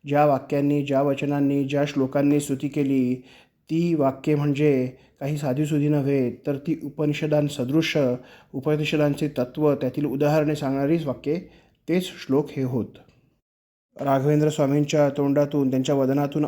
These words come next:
आलेली ही भक्तीचा प्रवाह उत्पन्न करणारी, भक्तीच्या प्रवाहाचा मोह उत्पन्न करणारी ही वाक्ये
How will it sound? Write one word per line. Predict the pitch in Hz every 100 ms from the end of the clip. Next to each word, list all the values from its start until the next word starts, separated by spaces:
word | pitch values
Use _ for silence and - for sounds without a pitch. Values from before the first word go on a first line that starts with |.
| -
आलेली | 135 143 143 139 131 131 - - - _
ही | 151 156
भक्तीचा | 143 131 - 156 156 151
प्रवाह | 151 135 143 160
उत्पन्न | 151 151 143 147
करणारी, | 147 143 139 143 143 131
भक्तीच्या | 123 127 147 156
प्रवाहाचा | 147 135 139 143 143 143
मोह | 143 151
उत्पन्न | 151 - 143 143
करणारी | 143 139 139
ही | 139 147
वाक्ये | 135 127 147 139 127